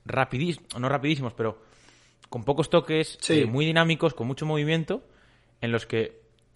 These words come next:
Speaker 1: tiene, el Atleti tiene claro su objetivo y va por él de la forma más rápida, eh, posible. Hay muchas veces que no es la eficaz, pero si consigue que sea la eficaz, suele a-, suele acabar en gol.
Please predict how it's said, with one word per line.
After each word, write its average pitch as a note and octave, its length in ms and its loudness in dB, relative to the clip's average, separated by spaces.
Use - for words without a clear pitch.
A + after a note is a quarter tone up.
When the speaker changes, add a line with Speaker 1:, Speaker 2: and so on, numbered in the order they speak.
Speaker 1:
tiene, C3+ 240 -6
el B2 120 -6
Atleti C3 200 -2
tiene C#3+ 160 -2
claro C#3+ 180 4
su C#3 60 -4
objetivo E3+ 540 -2
y G#2+ 220 -8
va A#2 260 2
por B2 140 4
él C#3 180 0
de A2 100 -6
la G#2+ 100 -2
forma B2 180 -4
más A#2+ 160 0
rápida, C3+ 460 0
eh, G#2 460 -6
posible. G#2+ 260 -6
Hay G#2+ 60 0
muchas A#2+ 160 -2
veces B2 140 -4
que B2 100 -4
no A#2+ 80 -2
es A2+ 60 -4
la B2 100 4
eficaz, - 480 -6
pero G#2+ 220 -6
si - 220 -14
consigue A#2 440 -4
que A#2+ 100 -10
sea A#2+ 120 0
la B2+ 60 2
eficaz, C3 400 0
suele A#2 360 2
a-, A2+ 360 6
suele A#2 180 -2
acabar A#2+ 180 6
en G#2+ 80 -2
gol. A#2 240 2